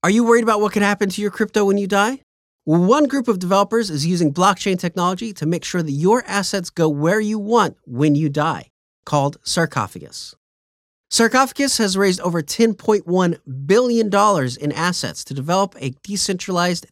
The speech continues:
dead man switch. Essentially, you decide who and where you want your crypto assets to go when you die by providing an Ethereum address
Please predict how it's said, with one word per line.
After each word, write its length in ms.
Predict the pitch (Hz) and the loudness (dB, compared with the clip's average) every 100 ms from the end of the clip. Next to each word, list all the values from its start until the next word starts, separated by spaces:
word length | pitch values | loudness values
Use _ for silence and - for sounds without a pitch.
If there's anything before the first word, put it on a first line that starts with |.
| _ | _
dead 240 | 131 127 123 | -2 -2 0
man 240 | 120 120 | -2 -2
switch. 640 | - - 208 - - - _ _ _ _ _ _ - | -6 -8 -10 -10 -16 -18 _ _ _ _ _ _ -4
Essentially, 420 | 143 208 202 233 | 2 2 2 0
you 160 | 196 202 | 0 0
decide 360 | 208 202 185 | 0 0 0
who 360 | 135 - 202 196 | -4 -2 -2 -2
and 380 | 165 175 143 131 | -2 0 0 0
where 400 | 180 220 151 117 | 0 0 0 -2
you 180 | 123 156 | -4 -4
want 220 | 170 185 | -2 -4
your 100 | 147 | -4
crypto 380 | 165 - 175 170 | -8 -6 -4 -4
assets 400 | - 147 160 143 | -6 -6 -6 -8
to 80 | - | -6
go 200 | 143 165 | -2 -2
when 460 | 196 160 139 165 170 | -4 -8 0 0 2
you 220 | 180 190 | -2 -2
die 480 | 165 180 160 80 - _ _ _ | -2 0 0 -4 -12 _ _ _
by 140 | 175 | -4
providing 440 | 185 202 220 226 214 | -4 -2 0 2 2
an 120 | 160 | 0
Ethereum 520 | 160 185 190 196 196 | 0 -4 0 2 2
address 460 | 143 170 208 233 | 0 -2 -2 -4